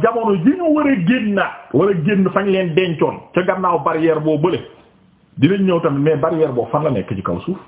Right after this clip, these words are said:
Ah, parce que léegi avec les satellites, avec les kii, waa, mais Ya'juuj ak Ma'juuj,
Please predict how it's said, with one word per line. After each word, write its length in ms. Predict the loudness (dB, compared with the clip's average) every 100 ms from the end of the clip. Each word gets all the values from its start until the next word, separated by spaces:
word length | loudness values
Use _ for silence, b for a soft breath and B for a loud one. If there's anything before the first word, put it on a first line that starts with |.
| _ _ _ _ _ _ _ _ _ _ _ _
Ah, 380 | -2 -2 -2 -12
parce 200 | -10 -10 -8
que 80 | -4
léegi 500 | 0 0 0 -2 0
avec 240 | 0 2
les 220 | 2 2 2
satellites, 480 | -2 0 0 0 0
avec 240 | -2 -2 0
les 280 | 2 0
kii, 440 | 0 2 2 0 -8 B B B
waa, 200 | -2 0
mais 240 | 0 0
Ya'juuj 400 | 0 0 0 2
ak 80 | 0
Ma'juuj, 400 | 0 -4 0 -2